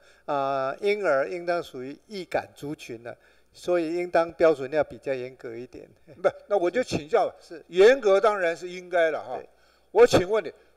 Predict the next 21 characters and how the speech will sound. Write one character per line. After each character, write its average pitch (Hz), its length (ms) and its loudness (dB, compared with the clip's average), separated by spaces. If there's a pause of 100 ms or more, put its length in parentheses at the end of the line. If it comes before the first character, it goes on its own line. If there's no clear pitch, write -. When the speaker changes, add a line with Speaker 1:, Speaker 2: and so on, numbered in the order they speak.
(120)
Speaker 2:
台 233 320 6
湾 277 300 8
产 165 420 0
的 208 240 8 (380)
猪、 262 500 -2 (140)
鸡、 233 460 -6
鸭、 226 360 6
鱼、 190 360 -10 (380)
米， 180 320 -8 (480)
小 165 160 0
孩 190 100 4
子 220 100 2
可 165 120 -8
不 143 60 -12
可 165 100 -4
以 143 40 -6
吃？ 170 40 -8
Speaker 1:
如 202 80 -4
果， 208 160 4
如 156 100 0
果 151 40 -18